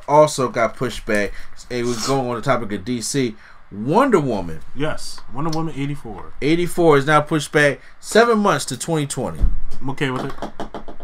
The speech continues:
Speaker 2: That's their biggest hitter. <laughs> That's their best movie so far.
Speaker 1: I was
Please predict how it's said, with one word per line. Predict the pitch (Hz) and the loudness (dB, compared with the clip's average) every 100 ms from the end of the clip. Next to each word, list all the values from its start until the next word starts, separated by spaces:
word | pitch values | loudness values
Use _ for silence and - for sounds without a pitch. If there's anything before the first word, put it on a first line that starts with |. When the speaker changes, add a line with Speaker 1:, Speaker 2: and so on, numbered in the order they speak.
| - - | -8 -6
Speaker 2:
That's | 139 131 | -4 0
their | 147 135 | 2 2
biggest | 110 131 131 123 | 0 -4 -2 -2
hitter. | 135 127 117 - - - - - - - | -2 -2 -4 -6 -8 -8 -4 0 0 4
<laughs> | 170 - - 160 | 4 4 0 0
That's | 135 135 120 - - | 2 0 0 -4 -2
their | 139 143 127 - - - 110 | 2 2 2 -6 -14 -14 2
best | 143 143 - | 4 4 2
movie | 151 151 151 135 127 | 4 6 6 4 0
so | 135 151 135 | 2 4 2
far. | - 147 131 139 | 6 6 8 10
Speaker 1:
I | 185 196 | 10 10
was | 190 175 | 8 4